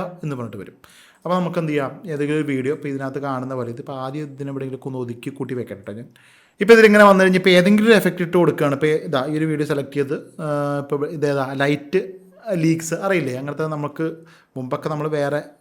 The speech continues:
ഡൗൺലോഡൊക്കെ ചെയ്ത സാധനം ലൈറ്റ് ലീക്ക്, ഇപ്പം ഒരു ലൈറ്റ് ലീക്ക് അവിടെ വന്നിട്ടുണ്ട്. അത് കുറച്ച് ഓവറാണ്, ചിലപ്പോൾ ആ ഒരു സിറ്റുവേഷന് മാച്ച് അല്ലാത്ത രീതിയിലൊക്കെ ആയിരിക്കും വന്നിട്ടുണ്ടാവുക. ആ, അത് നമുക്ക് മാറ്റാം. ഇപ്പം കണ്ടോ, just അപ്ലൈ ചെയ്യുമ്പോൾ തന്നെ, ആ, ഒരു കുഴപ്പമില്ലാത്ത രീതിയിൽ അത് വലിയ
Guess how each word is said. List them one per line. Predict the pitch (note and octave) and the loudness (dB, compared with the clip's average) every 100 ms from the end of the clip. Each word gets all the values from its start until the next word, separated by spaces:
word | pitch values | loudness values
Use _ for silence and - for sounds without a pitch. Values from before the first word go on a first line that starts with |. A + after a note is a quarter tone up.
| - | -10
ഡൗൺലോഡൊക്കെ | D3+ C3+ C3 C#3 C#3+ C#3+ | -6 -2 -2 -2 -4 -6
ചെയ്ത | C#3 C#3+ C3 | -6 -6 -8
സാധനം | C3+ B2+ C3+ - C3+ | -8 -8 -8 -10 -8
ലൈറ്റ് | B2+ C3 | -8 -8
ലീക്ക്, | C3+ E3+ | -8 -10
ഇപ്പം | - B3 A#3+ - | -6 -6 -6 -2
ഒരു | C4 C#4+ C4+ A3+ | 0 2 0 4
ലൈറ്റ് | G3+ F3+ | 4 4
ലീക്ക് | F#3+ G3 | 0 0
അവിടെ | F#3 E3+ | 0 0
വന്നിട്ടുണ്ട്. | C#3 C3+ B2+ - - _ _ - _ _ _ _ _ _ G#3 | -2 -6 -10 -12 -16 _ _ -20 _ _ _ _ _ _ 4
അത് | A#3 | 4
കുറച്ച് | B3 G#3+ A#3 | 4 4 6
ഓവറാണ്, | G#3 G#3+ G3+ F#3+ | 8 6 6 4
ചിലപ്പോൾ | F#3 F3 F3+ | 0 2 2
ആ | F3+ | 2
ഒരു | F#3 F3+ | 0 -2
സിറ്റുവേഷന് | E3+ E3 F3 E3+ | -2 -2 -2 -2
മാച്ച് | D3+ D#3+ | -2 -2
അല്ലാത്ത | D3+ D3 D3 | -2 -2 -2
രീതിയിലൊക്കെ | C#3+ C#3 C#3 C#3 C3+ | -2 0 0 -2 -4
ആയിരിക്കും | C3 C3+ B2+ | -4 -6 -8
വന്നിട്ടുണ്ടാവുക. | A#2 A#2+ A#2+ G#2+ C3 - - - - _ _ _ _ - | -8 -8 -8 -6 -10 -12 -20 -20 -20 _ _ _ _ 0
ആ, | A3+ A3+ A3+ | 4 4 4
അത് | A#3+ B3 | 4 4
നമുക്ക് | B3 A#3+ A3+ | 4 4 4
മാറ്റാം. | G3+ - - - | 4 0 -4 -10
ഇപ്പം | E3+ C#3 - - _ _ _ A#3 | -8 -8 -10 -20 _ _ _ -2
കണ്ടോ, | E3+ D#3+ F#3+ | 0 -4 -6
just | G3 - A#3 | -8 0 0
അപ്ലൈ | A#3+ A#3 | 4 6
ചെയ്യുമ്പോൾ | A#3 A3+ A#3 | 6 4 2
തന്നെ, | G#3 F#3 D4 - | 2 0 -4 -10
ആ, | A#3+ A#3+ A#3+ | -14 -10 -2
ഒരു | A#3+ B3+ | -2 2
കുഴപ്പമില്ലാത്ത | B3 G#3 A3+ G#3+ G#3 | 2 2 2 0 0
രീതിയിൽ | G#3 F#3 G3 | -2 -2 -2
അത് | F#3+ A#3+ - B3+ A3+ | -2 -4 -8 -12 -6
വലിയ | G3 | 0